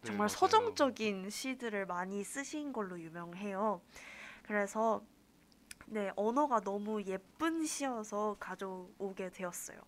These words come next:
Speaker 2: 음.
Speaker 1: 어, 예전에는, 어, 시험 기간에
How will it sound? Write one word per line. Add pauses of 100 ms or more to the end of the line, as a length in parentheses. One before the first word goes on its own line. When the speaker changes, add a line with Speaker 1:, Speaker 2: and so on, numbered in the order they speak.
(180)
Speaker 2:
음. (520)
Speaker 1:
어,
예전에는, (220)
어,
시험
기간에